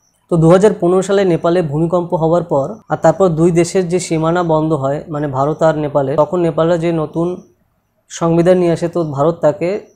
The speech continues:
খুব সম্মানের সাথে স্বাগত জানায়। তো নেপাল তুমি যদি দেখো, নেপালের স্ট্রাকচার, মানে নেপালের সীমানা, তো নেপালের সীমানা কিন্তু একদম পুরো ল্যান্ডলক বা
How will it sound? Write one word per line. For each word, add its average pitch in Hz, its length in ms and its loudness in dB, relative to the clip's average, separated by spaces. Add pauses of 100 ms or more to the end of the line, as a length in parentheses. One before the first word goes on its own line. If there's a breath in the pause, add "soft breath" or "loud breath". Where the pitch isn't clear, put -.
(500)
খুব 180 360 -4 (460)
সম্মানের 165 360 -2
সাথে 175 220 -6
স্বাগত 156 300 -2
জানায়। 127 360 -8 (240)
তো 196 120 4
নেপাল 185 440 4
তুমি 196 200 -2
যদি 190 220 2
দেখো, 165 480 0
নেপালের 156 480 0
স্ট্রাকচার, 160 560 -2
মানে 147 200 -4
নেপালের 147 340 -2
সীমানা, 147 380 -4
তো 160 140 -4
নেপালের 151 340 -4
সীমানা 160 260 -6
কিন্তু 165 220 -6
একদম 151 240 -4
পুরো 170 160 -4
ল্যান্ডলক 147 480 0
বা 151 240 -2